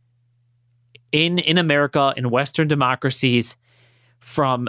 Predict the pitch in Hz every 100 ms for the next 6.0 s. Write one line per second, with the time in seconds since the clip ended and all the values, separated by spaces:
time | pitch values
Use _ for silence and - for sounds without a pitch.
0 | - 139 147 170 165 151 135 131 123 -
1 | 151 147 147 147 - - 123 131 127 117
2 | 147 147 147 139 120 - 131 117 117 139
3 | 139 156 143 135 135 127 120 135 123 120
4 | - 165 151 147 - - _ _ 131 131
5 | 135 127 127 - 143 - 147 139 131